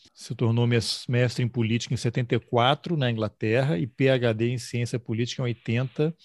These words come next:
na Universidade de Glasgow, também lá na Grã-Bretanha, e pesquisou aqui no Brasil sobre Forças Armadas, empresariado,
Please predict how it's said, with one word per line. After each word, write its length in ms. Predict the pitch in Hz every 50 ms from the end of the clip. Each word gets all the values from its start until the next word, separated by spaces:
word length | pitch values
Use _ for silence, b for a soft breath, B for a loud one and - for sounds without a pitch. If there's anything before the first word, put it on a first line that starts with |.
| b b -
na 340 | 117 110 110 113 113 120 123
Universidade 520 | 120 120 113 120 113 107 117 120 123 117
de 60 | 120 107
Glasgow, 520 | 110 117 120 123 127 117 113 104 104 98
também 300 | - - 104 101 110 113
lá 140 | 107 107 110
na 100 | 110 107
Grã-Bretanha, 840 | 104 107 107 104 117 120 117 - - 135 139 151 160 165 175 180 b b b b _ _
e 60 | -
pesquisou 800 | - - 131 120 - - - - _ - - 120 107 104 123 127
aqui 140 | 120 - 147
no 120 | 135 135
Brasil 480 | 120 127 123 117 107 101 107 131 156 151
sobre 260 | - - 135 120 135
Forças 380 | 120 - 143 120 - 139 110 113
Armadas, 640 | 107 98 110 127 143 156 160 151 143 135 123 104
empresariado, 1000 | 123 113 - 113 113 104 107 110 110 120 123 117 117 127 139 156 160 156 185 196